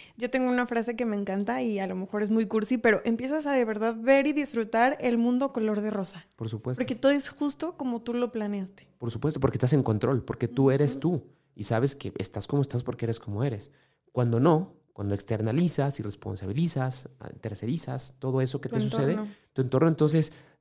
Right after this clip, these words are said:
Speaker 2: eh, le estás permitiendo a factores extrínsecos que lleven el rumbo de tu vida. Por eso te resta energía y estás fuera de control.
Speaker 1: Ujú.
Speaker 2: Pero porque tú cediste eso.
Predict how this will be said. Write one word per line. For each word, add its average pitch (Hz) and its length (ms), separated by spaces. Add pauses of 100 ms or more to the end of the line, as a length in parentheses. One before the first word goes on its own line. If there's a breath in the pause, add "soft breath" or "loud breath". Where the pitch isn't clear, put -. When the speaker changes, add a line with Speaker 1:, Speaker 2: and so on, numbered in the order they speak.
Speaker 2:
eh, 117 200
le 135 160
estás 135 280
permitiendo 143 1120
a 113 220
factores 127 420
extrínsecos 147 840 (340 loud breath)
que 131 100
lleven 127 180
el 127 80
rumbo 123 240
de 127 60
tu 110 100
vida. 107 220
Por - 240
eso 110 160
te 131 100
resta 113 280
energía 131 440 (100)
y 113 60
estás - 240
fuera 113 180
de 113 80
control. - 420 (140)
Speaker 1:
Ujú. 233 840
Speaker 2:
Pero 127 240
porque 120 260
tú - 240
cediste 117 720
eso. - 260